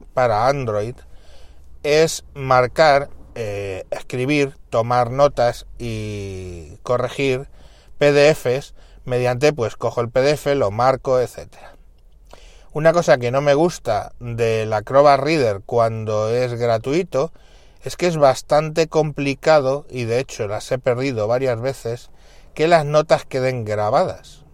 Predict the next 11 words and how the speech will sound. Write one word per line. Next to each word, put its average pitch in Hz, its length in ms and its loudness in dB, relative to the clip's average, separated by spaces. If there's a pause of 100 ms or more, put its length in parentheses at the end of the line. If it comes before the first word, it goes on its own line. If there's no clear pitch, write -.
Parece 127 340 0
un 139 140 -6
poco 127 300 0
absurdo, 113 640 0 (340)
pero 117 180 -2
no 127 160 -2
sé 143 240 0
cuál 135 260 4
es 131 60 -2
la 131 200 2
combinación 120 880 -4